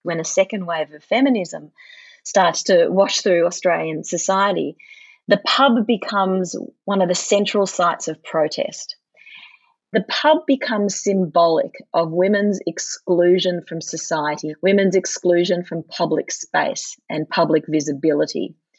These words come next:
And so we have that very famous protest of Merle Thornton and Rosalie Bogner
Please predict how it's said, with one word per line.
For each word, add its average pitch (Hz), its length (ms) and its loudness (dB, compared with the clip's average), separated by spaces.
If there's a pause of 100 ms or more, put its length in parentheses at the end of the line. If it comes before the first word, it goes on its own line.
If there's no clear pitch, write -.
(280)
And 202 280 4
so 214 560 4
we 214 200 0
have 202 260 -2
that 196 220 -2
very 208 200 2
famous 214 760 -2 (160)
protest 247 640 2 (120)
of 175 600 2
Merle 190 300 2
Thornton 233 420 0
and 190 160 0
Rosalie 190 380 2
Bogner 196 460 -2